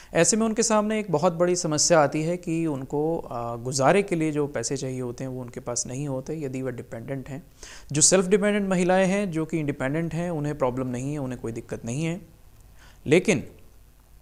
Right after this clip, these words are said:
जो डिपेंडेंट महिलाएं हैं, जिनके पास फाइनेंशियल, अ, स्थिति, उनकी वित्तीय स्थिति अच्छी नहीं है, जो कि अपने पति के ही आश्रय पर थीं,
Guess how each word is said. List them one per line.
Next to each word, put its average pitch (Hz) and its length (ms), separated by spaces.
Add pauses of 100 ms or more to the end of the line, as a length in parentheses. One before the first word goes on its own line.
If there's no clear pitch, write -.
(280)
जो 185 140
डिपेंडेंट 175 460
महिलाएं 175 400
हैं, 180 300
जिनके 143 260
पास 156 400
फाइनेंशियल, 135 580
अ, 120 240
स्थिति, 127 300
उनकी 131 400
वित्तीय 123 320
स्थिति 123 300
अच्छी 117 260
नहीं 131 260
है, 143 240
जो 123 200
कि 131 300
अपने 127 340
पति 131 320
के 139 120
ही 139 200
आश्रय 123 320
पर 120 180
थीं, 127 260